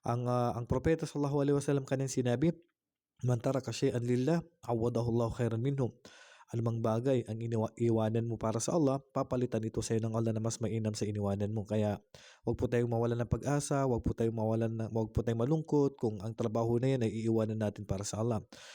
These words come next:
Sino bang nagbibigay ng biyaya natin? Sino ba ang nagbibigay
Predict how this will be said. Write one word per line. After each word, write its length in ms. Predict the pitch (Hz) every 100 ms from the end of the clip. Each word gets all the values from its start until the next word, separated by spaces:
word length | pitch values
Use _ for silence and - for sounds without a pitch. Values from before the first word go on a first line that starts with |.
| -
Sino 160 | 151 156
bang 220 | 156 151
nagbibigay 420 | 143 135 131 131
ng 80 | 123
biyaya 320 | 123 117 120
natin? 400 | 117 127 120 98 98 _ - _
Sino 260 | - 147 143
ba 80 |
ang 80 | 139
nagbibigay 400 | 135 127 127 127